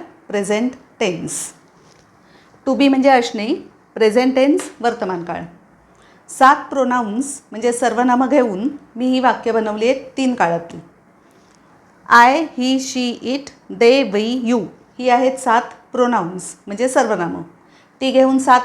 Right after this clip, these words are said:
वाक्य. यूची दोन का ते नंतर सांगते. हं, सुरुवात करते. I am a teacher. I am a teacher. मी टीचर आहे,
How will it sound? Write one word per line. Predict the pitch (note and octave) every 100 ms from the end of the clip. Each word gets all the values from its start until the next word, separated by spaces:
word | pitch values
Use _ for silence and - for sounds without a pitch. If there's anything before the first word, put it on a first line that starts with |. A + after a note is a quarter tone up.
| C4
वाक्य. | C4 C#4 D#4+ G4+ - _ _ -
यूची | A#3+ C#4+ D4 E4+
दोन | B3+ C4 C#4 C#4+
का | C#4 F#3 - - _ -
ते |
नंतर | C4+ A#3 G#3 A3+
सांगते. | A3 F3 E3+ E3+ F3 _ _ _ _
हं, | C4+ B3 - _ -
सुरुवात | B3 A#3 A#3
करते. | A3 E3+ A#3 C#4 - _ _ _ _ -
I | B3 C#4
am | C#4 G#3+ F#3+ G3+ - -
a | A#3+
teacher. | B3+ - E3+ E3+ - _ _ _ _ _ -
I | A#3 C4 C#4 C#4+ A#3 G#3+
am | F#3 A3+ C4 _ _ -
a | A#3
teacher. | C4 - E3+ E3+ E3+ - _ _ _
मी | A#3 B3+ D4+ - -
टीचर | G3+ A#3
आहे, | B3+ A#3+ E3